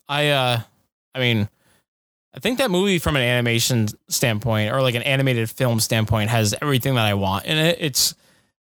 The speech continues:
very different. It's, uh, it's doing a lot of things with the medium, different styles of animation, different techniques, like, 'cause there's two D and three D. And then on top of it, the story's, you know, great. It's, it, uh, it tugs on your heartstrings a little bit.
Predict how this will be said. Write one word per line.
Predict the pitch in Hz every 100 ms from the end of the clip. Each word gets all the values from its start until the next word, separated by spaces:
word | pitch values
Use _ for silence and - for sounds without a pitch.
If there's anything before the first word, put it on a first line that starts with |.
| _
very | 151 135 147 190
different. | 151 135 139 131 135 - _ -
It's, | 135 -
uh, | 135 110 104 113
it's | 147
doing | - 139
a | 127
lot | 117 123
of | 127
things | - 135 117
with | 104 113 113
the | 131
medium, | 113 107 113 117 120 123 - _
different | - 131 143 107
styles | - 123 123 123
of | 123
animation, | 117 117 117 117 127
different | 113 113 107
techniques, | 113 101 113 110 -
like, | 110
'cause | 120 107
there's | 95 -
two | 147 139
D | 135 117
and | 139 135
three | 139 131
D. | 131 123 - - - - - _
And | -
then | 165
on | 190
top | 160 175
of | 202
it, | 202 180 _ 147
the |
story's, | 147 - 147 180 180 156 - -
you | 131
know, | 131
great. | 127 131 160 139
It's, | 120 -
it, | 151 127
uh, | 120 107 110 - -
it | -
tugs | 165 165
on | 165
your | 151
heartstrings | 131 156 143 - 185 170
a |
little | 180 180
bit. | 180 202 202